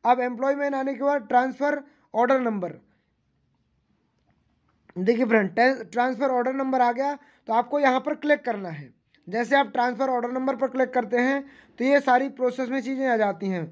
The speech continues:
फ्रेंड। प्रोसेस में चीज़ें क्या क्या लिख करके आता है कि डेजिग्नेशन इनका क्या है, प्राथमिक शिक्षक। कई लोग बोले थे ना पन्ना ज़िले का बताइए, पन्ना ज़िले के, तो मैं पन्ना ज़िला का ही लेकर के आया हूँ।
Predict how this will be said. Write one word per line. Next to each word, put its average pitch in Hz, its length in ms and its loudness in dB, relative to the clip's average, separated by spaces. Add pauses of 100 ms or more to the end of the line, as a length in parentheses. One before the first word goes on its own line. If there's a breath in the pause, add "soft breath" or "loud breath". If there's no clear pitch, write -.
(380 soft breath)
फ्रेंड। 262 260 2
प्रोसेस 240 340 2
में 269 140 2
चीज़ें 277 320 0
क्या 262 160 4
क्या 247 140 2
लिख 269 200 -2
करके 254 220 2
आता 240 240 2
है 277 220 0
कि - 540 -16
डेजिग्नेशन 269 580 2
इनका 277 200 -2
क्या 269 180 0
है, 277 100 2
प्राथमिक 254 420 -4
शिक्षक। 285 420 -2 (640 soft breath)
कई 262 140 6
लोग 285 220 4
बोले 269 240 0
थे 294 140 -2
ना 302 100 2
पन्ना 262 320 -2
ज़िले 269 220 2
का 262 120 0
बताइए, 254 360 0
पन्ना 240 300 -2
ज़िले 226 220 0
के, 196 120 -4
तो 247 120 -4
मैं 277 160 2
पन्ना 254 280 0
ज़िला 262 240 4
का 262 120 0
ही 269 120 2
लेकर 226 280 -2
के 185 100 -8
आया 170 140 -4
हूँ। 160 220 -8